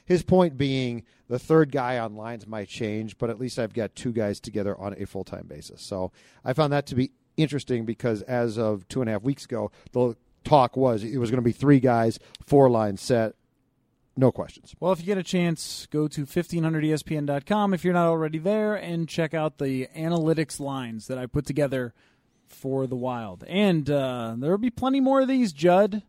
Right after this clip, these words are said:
Speaker 2: More adventures for us to have.
Speaker 1: Playoffs are coming, Matthew.
Speaker 2: Playoffs are
Speaker 1: Lot
Speaker 2: coming.
Speaker 1: of adventures. In fact, there is talk of potential venture videos for the playoffs.
Speaker 2: Really?
Speaker 1: That's, I'm gonna leave you and the listeners with that.
Speaker 2: Okay.
Speaker 1: High-ranking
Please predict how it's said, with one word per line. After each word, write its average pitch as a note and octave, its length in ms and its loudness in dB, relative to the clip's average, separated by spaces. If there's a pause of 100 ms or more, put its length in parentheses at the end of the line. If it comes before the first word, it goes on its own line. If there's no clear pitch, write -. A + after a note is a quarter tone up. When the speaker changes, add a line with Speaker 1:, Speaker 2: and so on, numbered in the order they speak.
Speaker 2:
More F3+ 220 0
adventures G3+ 460 -2
for G3 160 -2
us F#3 100 -2
to F#3 100 -2
have. E3+ 300 -2
Speaker 1:
Playoffs D3+ 380 4
are C#3+ 40 0
coming, B2 380 -2
Matthew. G#2 400 -4
Speaker 2:
Playoffs F3 540 4
are C3 60 0
Speaker 1:
Lot C#3+ 340 6
Speaker 2:
coming. G#2+ 160 -10
Speaker 1:
of B2+ 100 -4
adventures. B2 480 -4
In B2+ 160 -6
fact, C#3 460 -2 (220)
there A#2+ 180 0
is A#2 120 -2
talk C#3+ 380 -4
of A#2+ 240 -10
potential A#2+ 720 -6 (260)
venture A#2+ 540 0
videos G2+ 720 -6
for - 120 -10
the F2+ 80 -10
playoffs. - 540 -20 (160)
Speaker 2:
Really? F3 600 0
Speaker 1:
That's, B2+ 120 0
I'm D#3+ 140 4
gonna E3+ 100 6
leave D3+ 300 2
you D#3+ 260 2
and A#2+ 180 -4
the B2 60 -2
listeners A2 340 -6
with F#2+ 120 -8
that. C#2 280 -16
Speaker 2:
Okay. F3 440 -4
Speaker 1:
High-ranking C#3 880 2